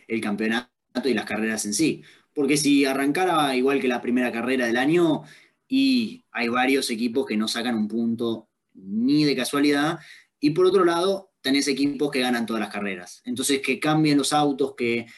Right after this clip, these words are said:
haya más regulaciones, o, o regulaciones distintas, y, y bueno,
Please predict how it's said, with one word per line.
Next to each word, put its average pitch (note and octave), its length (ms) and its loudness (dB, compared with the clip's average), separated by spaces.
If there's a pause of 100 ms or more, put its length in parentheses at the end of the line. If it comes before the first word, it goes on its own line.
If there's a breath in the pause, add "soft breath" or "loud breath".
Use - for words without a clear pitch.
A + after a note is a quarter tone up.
haya B2+ 280 -2
más B2+ 180 0
regulaciones, B2 680 0
o, C#3 240 -4
o C#3 100 -4
regulaciones C3+ 540 2
distintas, C3+ 760 0
y, G#2+ 280 -2 (180 loud breath)
y B2 120 -4
bueno, C3 340 0